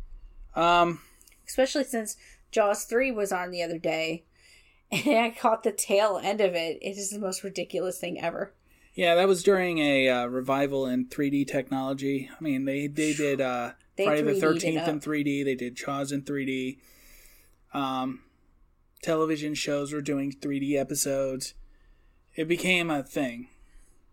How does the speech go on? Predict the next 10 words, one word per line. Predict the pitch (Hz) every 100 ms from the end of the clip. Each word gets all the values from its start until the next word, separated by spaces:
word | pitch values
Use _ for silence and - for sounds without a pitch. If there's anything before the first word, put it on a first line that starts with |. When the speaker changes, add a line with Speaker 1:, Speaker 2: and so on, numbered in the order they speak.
| _ -
Speaker 1:
Um, | 151 143 143
but | 147
Jaws | 151 175 202 -
two, | - 175 175 135 123 - - _ _ _ - _ _ _ _ _ _ _ _ - -
uh, | - - - _ _ _ - - - _
why? | 165 175 214 139 - - -
Speaker 2:
<laughs> | 233 - 311 - - 339 _ - - -
Were | 254
there | 262 262
two | - 294 294 302 311